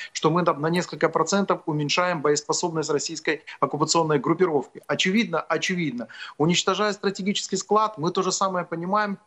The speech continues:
что, м, артиллерийские возможности России будут ещё уменьшены там на полтора процента. Это практика. Точно так же уничтожение живой силы или командирского, ну, ска-, офицер-, э, ком-, э,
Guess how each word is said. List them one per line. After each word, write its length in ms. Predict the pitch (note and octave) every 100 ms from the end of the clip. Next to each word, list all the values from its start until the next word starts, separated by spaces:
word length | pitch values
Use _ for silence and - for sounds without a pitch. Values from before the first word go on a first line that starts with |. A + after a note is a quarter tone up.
| _
что, 380 | - - F3+ F3+
м, 160 | F3+ E3+
артиллерийские 920 | E3+ F3 F3+ - F#3+ G3 G3 - E3+
возможности 560 | D#3 D#3 E3+ D3+ D#3 D#3+
России 300 | E3+ - A3+
будут 340 | F#3 E3+ -
ещё 360 | F#3 - - G3
уменьшены 500 | E3+ E3 G#3+ G#3 F#3
там 180 | F3 E3
на 100 | D3
полтора 360 | D3 D#3+ E3 E3+
процента. 640 | - E3 - D#3+ C3+ A#2+ - _ -
Это 340 | G3+ A3+ A3 -
практика. 640 | F3+ F3 - - - B2 _ _ _
Точно 300 | G#3 - A3
так 240 | G#3 F3+ -
же 140 | D3
уничтожение 720 | D#3 E3 F3 - E3+ G#3+ G#3 F#3+
живой 280 | F3+ F#3
силы 340 | F#3+ - G3+ E3+
или 340 | - G#3+ F3+
командирского, 800 | E3+ F3+ F3 F3+ F#3+ F#3 - D#3
ну, 100 | E3+ E3
ска-, 240 | - C#3+
офицер-, 360 | C#3 F3 F3+ D3 -
э, 240 | D#3 D3 C#3+
ком-, 160 | D#3+ E3
э, 160 | D3+